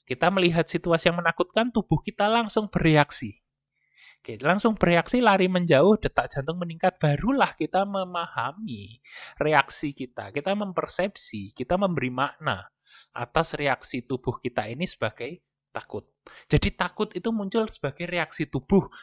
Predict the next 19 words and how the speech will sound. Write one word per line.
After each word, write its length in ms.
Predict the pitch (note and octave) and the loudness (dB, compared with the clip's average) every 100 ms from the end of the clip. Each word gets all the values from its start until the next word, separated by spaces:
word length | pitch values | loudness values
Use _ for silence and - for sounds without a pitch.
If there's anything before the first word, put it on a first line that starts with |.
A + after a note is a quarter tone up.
| - | -8
atas 320 | C3+ - - | -8 -6 -10
situasi. 640 | C#3 - B2 G#2+ - G2+ - - _ | -10 -8 -8 -8 -10 -14 -18 -20 _
Bukan 400 | E3+ - A3+ A3+ | 0 2 0 0
kok 160 | G#3 - | -6 -4
kemudian 560 | E3+ D#3+ - C#3 F3+ | -8 -8 -10 -8 -8
reaksi 400 | F#3 E3+ D#3+ - E3 | -6 -8 -6 -8 -4
tubuh 480 | C4 C4 G#3 F3+ - - - - | -4 2 2 2 -2 -18 -20 -6
itu 240 | C3+ G3 G3 | -4 -2 -4
muncul, 640 | F3 D#3+ - A3 D#3+ - _ _ - | -6 -8 -4 -4 -4 -10 _ _ -10
eh, 220 | C3 B2+ - | -6 -4 -6
atas, 480 | B2+ D#3+ - - - | -8 -8 -10 -16 -8
eh, 340 | C3 B2 B2 A2+ | -4 -2 0 -2
apa, 240 | A#2 C#3+ - | -2 -2 0
karena 480 | C3 C#3+ C#3+ C3 - | -2 -2 -6 -8 -10
perasaan 720 | C3+ C3+ - D#3 E3+ C3+ G2+ | -8 -2 0 4 2 0 -12
yang 240 | - B2 A#2+ | -10 -8 -8
muncul 320 | C3 C3 F3 | -10 -8 -8
karena 320 | C#3 A#2+ D3+ | -8 -10 -12
situasi. 640 | - - B2 - - - | -14 -16 -16 -14 -16 -20